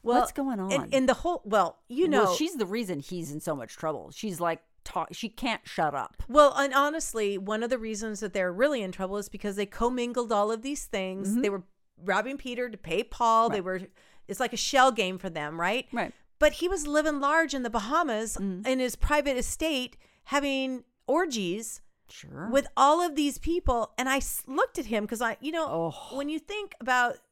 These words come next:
Speaker 1: like, sex parties and stuff, I don't know. I always picture somebody like Bradley Cooper or
Speaker 2: Mm-mm.
Speaker 1: Brad Pitt or
Speaker 2: That's, mm-mm.
Speaker 1: somebody, right?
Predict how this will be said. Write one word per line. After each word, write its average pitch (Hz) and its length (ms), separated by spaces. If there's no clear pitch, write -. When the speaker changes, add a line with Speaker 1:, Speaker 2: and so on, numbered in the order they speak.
Speaker 1:
like, 190 260
sex 311 320
parties 202 480
and 208 140
stuff, 214 300
I - 120
don't 240 160
know. 208 240
I 247 140
always 269 220
picture 202 320
somebody 190 320
like 175 220
Bradley - 320
Cooper 175 720
or 95 400
Speaker 2:
Mm-mm. 180 100
Speaker 1:
Brad 175 320
Pitt 202 680
or 170 140
Speaker 2:
That's, - 160
mm-mm. - 120
Speaker 1:
somebody, 269 640
right? 262 280